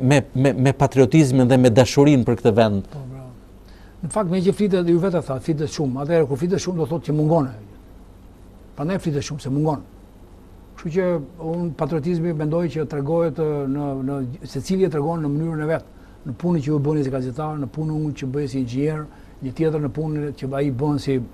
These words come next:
Speaker 2: president apo si kryeministër apo si deputet. Kështu që fakti që, ë, e bëjnë gjestin patriotik, po veprimin e kanë antipatriotik, atëherë është një vend që lë për dëshiruar.
Speaker 1: Si, si mund ta duan këtë vend të njerëz që shkatrojnë natyrën, zoti Guri?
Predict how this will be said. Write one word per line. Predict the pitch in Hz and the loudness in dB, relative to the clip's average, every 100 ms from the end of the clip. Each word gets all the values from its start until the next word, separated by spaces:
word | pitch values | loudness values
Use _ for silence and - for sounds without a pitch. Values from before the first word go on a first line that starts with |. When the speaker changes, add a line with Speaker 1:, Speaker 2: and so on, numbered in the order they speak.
| - | -8
Speaker 2:
president | 139 131 135 151 156 143 | -4 -2 2 2 2 -4
apo | 131 | -8
si | 131 151 139 131 | -6 -4 -4 0
kryeministër | 143 139 160 143 160 151 - - - 151 | 0 2 0 -2 -4 -6 -14 -20 -14 -8
apo | 143 | -6
si | 143 147 | -2 0
deputet. | 135 135 123 156 - - - - | 0 0 0 0 -2 -20 -20 -12
Kështu | - 170 | -4 0
që | 185 175 160 - - | 2 2 0 -4 0
fakti | 180 180 180 | 0 2 0
që, | 165 151 135 - - - - | 4 4 4 -2 -18 -16 -6
ë, | 139 139 135 135 131 143 | 0 0 0 -4 -4 -2
e | 139 135 131 131 | -2 -4 -6 2
bëjnë | 147 185 143 120 | 4 6 4 2
gjestin | 120 180 - 139 131 | 2 2 2 -2 0
patriotik, | 143 127 143 190 - - - - - | -2 0 0 0 -4 -8 -20 -20 -2
po | 143 | 4
veprimin | 143 147 190 160 139 | 6 6 6 6 4
e | |
kanë | 151 143 - | 2 2 2
antipatriotik, | 180 170 156 143 131 170 - - | 4 4 4 2 2 0 -4 -8
atëherë | 156 180 170 156 135 160 | -6 -2 -2 -2 -6 -10
është | - | -4
një | 156 | -2
vend | 131 165 | 0 -2
që | 135 143 135 127 | -2 -4 -4 -4
lë | 135 147 | -4 -2
për | 131 | -4
dëshiruar. | 131 147 143 | -2 2 2
Speaker 1:
Si, | 208 | 4
si | 285 | 6
mund | 247 254 | 6 6
ta | 233 | 6
duan | 185 226 220 175 | 8 8 8 6
këtë | 185 160 | 4 6
vend | 180 139 | 6 6
të | 156 | 4
njerëz | 156 165 139 | 6 4 4
që | 147 135 | 2 0
shkatrojnë | - 127 139 127 | 0 2 2 4
natyrën, | 120 - 127 110 87 | 2 0 -2 0 0
zoti | 87 87 | -2 -2
Guri? | 87 87 85 | 0 0 -2